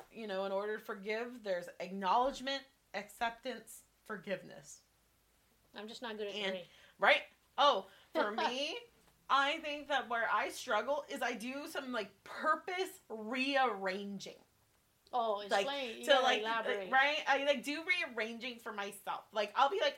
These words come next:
Speaker 1: "Okay, I can acknowledge what happened. I can forgive you, but then I can't ex-, I can't, I take my time with acceptance."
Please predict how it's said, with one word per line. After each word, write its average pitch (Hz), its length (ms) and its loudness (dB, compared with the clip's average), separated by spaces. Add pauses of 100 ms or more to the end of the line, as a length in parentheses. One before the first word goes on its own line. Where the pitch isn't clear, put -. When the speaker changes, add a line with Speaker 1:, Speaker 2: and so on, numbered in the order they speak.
Speaker 1:
"Okay, 285 300 -2
I 214 340 2
can 214 120 -12
acknowledge 208 720 0
what 427 200 -2
happened. 185 720 -8 (380)
I 240 140 4
can 233 260 -6
forgive 226 720 -4
you, 196 460 -10 (340)
but - 160 -8
then 381 80 2
I 440 220 2 (100)
can't 311 200 -2
ex-, - 360 -10 (100)
I 254 60 -2
can't, - 300 -10
I 254 220 0 (280)
take 370 220 -6
my 320 140 -4
time 196 280 -6
with 175 160 -10
acceptance." - 880 -16